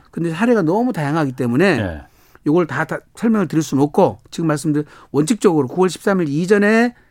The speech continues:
Speaker 1: 산 집은, 신규 주택은 삼 년이다.
Speaker 2: 예.
Speaker 1: 구일삼 조치 이후부터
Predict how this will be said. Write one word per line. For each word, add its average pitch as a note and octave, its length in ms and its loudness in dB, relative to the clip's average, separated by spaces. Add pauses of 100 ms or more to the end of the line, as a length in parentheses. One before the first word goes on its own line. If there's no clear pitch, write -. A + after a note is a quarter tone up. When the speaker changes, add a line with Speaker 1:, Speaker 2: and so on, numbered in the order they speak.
(100)
Speaker 1:
산 G3 260 -2
집은, D3+ 300 0
신규 G#3+ 240 -2
주택은 D#3+ 400 -2
삼 F3+ 160 -2
년이다. C3 400 0 (220)
Speaker 2:
예. F2 440 -6 (340)
Speaker 1:
구일삼 F#3 400 -2
조치 D#3+ 360 -4
이후부터 G3 920 0